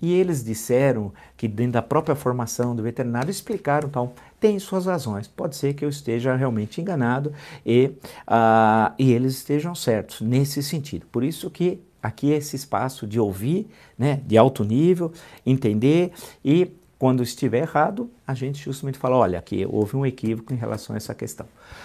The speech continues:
Vamos lá então, amanhã vamos nos encontrar nesse mesmo bate-horário,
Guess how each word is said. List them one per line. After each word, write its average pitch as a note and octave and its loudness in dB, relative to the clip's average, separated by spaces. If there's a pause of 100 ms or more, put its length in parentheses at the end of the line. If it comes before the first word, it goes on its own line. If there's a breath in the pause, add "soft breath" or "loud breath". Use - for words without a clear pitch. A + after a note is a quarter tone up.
(640 loud breath)
Vamos F3 6
lá D#3+ 8
então, C#3 2 (320 loud breath)
amanhã C3 6
vamos A2+ 0
nos A2 0
encontrar A#2 -2
nesse A2+ 0
mesmo G2+ 0
bate-horário, C#3 0